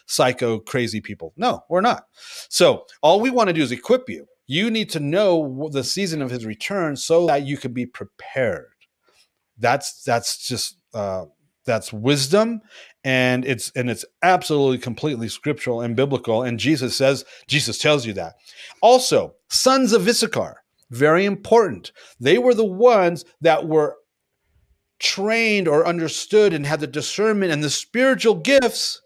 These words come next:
These, this is a spiritual thing, to, to tell the, to know the signs so that they could instruct and forewarn Israel. They were the ones that were, they, they sided with David.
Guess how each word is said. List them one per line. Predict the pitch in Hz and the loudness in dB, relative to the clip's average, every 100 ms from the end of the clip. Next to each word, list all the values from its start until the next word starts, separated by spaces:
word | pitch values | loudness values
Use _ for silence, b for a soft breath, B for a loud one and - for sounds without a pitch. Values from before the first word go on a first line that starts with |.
| _ - | _ -10
These, | 120 196 151 | -4 -4 -4
this | 135 175 | -6 -4
is | 160 | -4
a | |
spiritual | - 190 185 175 | -2 0 0 -2
thing, | - 240 185 170 B B B - | -2 0 0 -4 B B B -4
to, | 180 170 123 - | -2 -2 -6 -4
to | 180 117 - | -4 -4 -8
tell | - 208 214 | -2 0 0
the, | 190 120 | 0 -6
to | - | -6
know | 151 156 202 | -2 0 0
the | 170 | -2
signs | - 123 110 101 82 - - _ _ _ _ _ _ _ - | -6 -6 -8 -10 -12 -14 -14 _ _ _ _ _ _ _ -4
so | 156 147 | 0 2
that | 135 | 2
they | 151 | 0
could | - 131 | 0 -4
instruct | 117 - - 135 123 - _ | -4 -6 0 2 0 -8 _
and | 127 113 | -8 -6
forewarn | 107 120 120 117 110 110 107 | -8 -2 0 0 -2 -4 -4
Israel. | 131 120 107 82 - B B - | -4 -4 -6 -8 -14 B B 0
They | 160 | 2
were | 220 214 | 6 4
the | 180 | 4
ones | 180 175 | 2 2
that | 160 143 | 2 2
were, | 143 | 0
they, | 143 139 175 | -4 0 2
they | 226 156 208 | 2 2 2
sided | 214 - 202 202 156 | 2 0 2 2 0
with | 131 104 | -6 0
David. | 151 208 156 95 | 2 4 2 -8